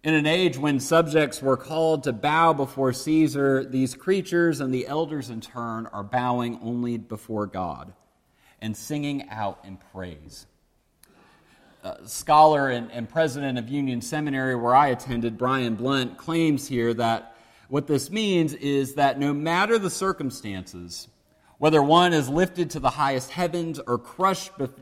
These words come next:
beneath the foot of Rome, one's primary duty is to praise God. The one true Lord will soon intervene in human affairs and set history right.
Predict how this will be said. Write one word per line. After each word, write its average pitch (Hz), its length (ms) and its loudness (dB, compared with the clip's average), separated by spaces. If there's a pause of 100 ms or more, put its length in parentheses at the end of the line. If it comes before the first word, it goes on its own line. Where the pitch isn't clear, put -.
(120)
beneath 147 360 0
the 127 100 -2
foot 156 220 -2
of 113 160 -2
Rome, 104 520 -2 (600)
one's 143 240 -2
primary 190 640 -4
duty 101 500 -8 (840)
is 104 100 -12
to 120 100 -14
praise 110 400 -8
God. 85 380 -2 (1000)
The 135 120 2
one 170 360 6
true 160 300 2
Lord 147 400 8
will 131 140 2
soon 160 400 2
intervene 139 640 0
in 120 120 2
human 165 380 0
affairs 147 600 0
and 110 200 -8
set - 600 -4
history 120 640 -10 (480)
right. 90 400 -10